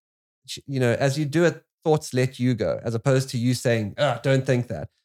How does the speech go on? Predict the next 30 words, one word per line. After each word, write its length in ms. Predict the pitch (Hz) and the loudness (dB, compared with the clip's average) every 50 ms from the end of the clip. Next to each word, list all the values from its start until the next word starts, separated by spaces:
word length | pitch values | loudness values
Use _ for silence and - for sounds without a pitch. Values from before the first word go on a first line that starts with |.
| _ _ _ _ _ _ _ _ _ _ _ _ | _ _ _ _ _ _ _ _ _ _ _ _
As 200 | - 147 143 139 | -2 -2 0 0
you 120 | 147 151 135 | -2 -4 -4
contemplate 840 | - - - - 208 233 247 - - 214 196 - - 143 135 127 | -6 -8 -4 -2 -2 -2 -2 -2 -2 -4 -2 0 2 2 4 4
it, 160 | 120 117 - | 2 2 0
the, 220 | - 131 123 110 - - | 0 -2 -2 -2 -4 -4
the 120 | 135 123 | -4 -4
psyche 520 | - - - 185 175 226 226 - - 151 | -2 -2 -2 0 0 0 -2 -2 -2 0
and 140 | 135 131 123 | 2 2 2
the 40 | 120 | 2
mind 440 | 123 127 139 143 151 160 160 160 160 | 2 2 2 2 2 2 2 0 -2
starts 300 | 156 - 151 139 135 139 - | -2 0 0 0 0 -2 -4
to 160 | - 143 120 | -4 -4 -2
release 460 | 113 113 117 120 131 139 139 - - | 0 0 0 0 0 0 -2 -4 -4
that 320 | - 123 127 127 - _ | -2 -2 -2 -2 -4 _
thought. 300 | - 107 80 67 - - - | -4 -4 -4 -4 -6 -6 -2
Once 220 | 127 127 131 - 170 | -2 0 0 -2 -4
it's 100 | 143 - | -8 -4
been 160 | - 156 147 | -2 -2 0
inquired, 720 | 135 123 120 - - - 143 139 127 92 73 65 - - - _ _ _ _ _ _ - | 0 -2 -4 -6 -10 -8 -4 -2 -2 -2 -2 -6 -8 -10 -14 _ _ _ _ _ _ -4
once 200 | 143 156 156 190 | -4 -2 -2 -2
you've 100 | 196 196 | 0 0
actually 320 | 202 208 - - - 165 | 0 0 -2 -4 -4 -4
held 400 | 143 127 - 151 147 151 160 175 | -4 -2 2 2 2 2 2 0
it 120 | 175 - - | -2 -2 -2
with 140 | 147 135 | -2 -2
love, 440 | 127 113 117 120 135 156 196 208 - _ _ _ _ _ _ _ - | 0 2 4 4 4 2 0 -2 -8 _ _ _ _ _ _ _ -8
it 220 | 170 165 - - | -6 -6 -6 -4
lets 320 | 151 151 147 139 143 - 127 | -2 -2 -2 -2 -2 -4 -4
you 160 | 127 127 120 | -2 -2 -2
go. 300 | - 73 69 73 80 | -4 -6 -6 -8 -8